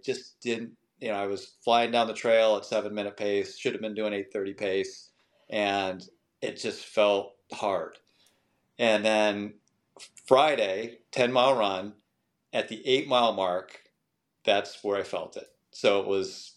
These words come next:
basically five days of hard work. And so I felt this pain right in the sit bone. Um, I had two miles to go on the run, didn't think anything of it, never had fe-, felt that pain in my life. I've had many, many other, other injuries.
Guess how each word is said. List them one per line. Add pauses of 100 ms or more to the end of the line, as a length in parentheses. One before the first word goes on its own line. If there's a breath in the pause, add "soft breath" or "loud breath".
basically (160)
five
days
of
hard
work. (560 loud breath)
And
so
I
felt
this
pain
right
in
the
sit
bone. (760 soft breath)
Um, (100)
I
had
two
miles
to
go
on
the
run,
didn't
think
anything
of
it,
never
had
fe-,
felt
that
pain
in
my
life.
I've
had
many,
many
other,
other
injuries.